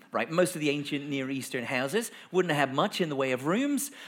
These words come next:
Most of they've got, like, a sleeping area where you sleep. And if you're really rich, you might have some sort of division between that and the living area where you live. And both these bits have holes in the walls called windows, but they're just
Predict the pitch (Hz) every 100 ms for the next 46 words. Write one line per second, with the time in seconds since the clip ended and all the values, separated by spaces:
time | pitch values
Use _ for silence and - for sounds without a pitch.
0 | - 165 165 160 135 143 135 135 - 143
1 | 143 - 135 131 123 127 127 120 165 156
2 | 127 110 104 - 120 196 - - - -
3 | 117 - 123 135 117 135 131 120 120 117
4 | 107 135 127 139 113 120 110 143 151 175
5 | - - - - 131 131 131 123 110 101
6 | 107 127 135 135 147 147 120 98 101 98
7 | - - 113 107 208 - - - - 147
8 | 151 131 185 180 175 139 160 - 156 135
9 | - 175 170 156 156 143 139 190 - 160
10 | 143 240 320 92 87 92 - - - 147
11 | 139 127 107 -